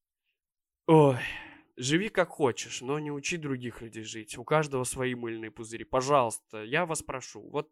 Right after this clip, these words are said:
люди, вот вы живёте свою жизнь, ну, живите. И у всех свои проблемы, и у всех свои какие-то зависимости, какие-то там, э, guilty pleasure'ы и прочие штучки.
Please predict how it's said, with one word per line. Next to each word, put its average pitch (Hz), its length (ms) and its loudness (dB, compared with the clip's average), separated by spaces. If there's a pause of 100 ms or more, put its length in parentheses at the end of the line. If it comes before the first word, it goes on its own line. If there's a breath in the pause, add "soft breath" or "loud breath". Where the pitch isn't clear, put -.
(100)
люди, 127 420 -12 (120)
вот 160 260 -6
вы 175 220 -2
живёте 175 400 -4
свою 127 240 -14
жизнь, 107 320 -18 (640 soft breath)
ну, 175 240 -4
живите. 165 640 -8 (1600)
И 143 60 -4
у 139 40 0
всех 196 220 -2
свои 190 160 -8
проблемы, 165 640 -8
и 120 120 -8
у 123 40 -6
всех 175 340 -4
свои 147 580 -6 (280 loud breath)
какие-то 127 380 -10
зависимости, 120 1000 -8
какие-то 113 560 -12
там, 107 500 -10 (500 soft breath)
э, 110 300 -6
guilty 139 440 -10
pleasure'ы 127 680 -4
и - 180 -12
прочие 135 400 -6
штучки. - 560 -12